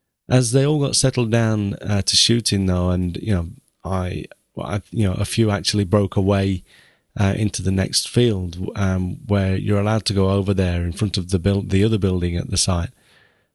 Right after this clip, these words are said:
Um, everyone really was just, uh, shooting away for a number of hours. Um, happy that everyone else was happy, I got,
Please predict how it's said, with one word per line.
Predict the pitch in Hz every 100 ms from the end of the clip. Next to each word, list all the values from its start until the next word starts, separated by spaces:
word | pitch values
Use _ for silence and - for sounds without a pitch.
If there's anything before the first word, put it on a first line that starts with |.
| _
Um, | 101 101 101 101 - _ _ _ _ _ -
everyone | 147 165 151 107
really | 110 107 101
was | 98
just, | - 104 - -
uh, | 104 95 92 92
shooting | - 120 - 104
away | 101 101 98 95
for | 90 101
a | 92
number | 104 101
of | 98
hours. | 92 87 85 82 - _ _ _ _ _ _ -
Um, | 110 107 110 107 -
happy | - 147 180
that | 156 131
everyone | 123 120 113 107
else | 143 147
was | 113 101
happy, | 95 87 90 85 87
I | 92 117 127
got, | 104 - 117 - - -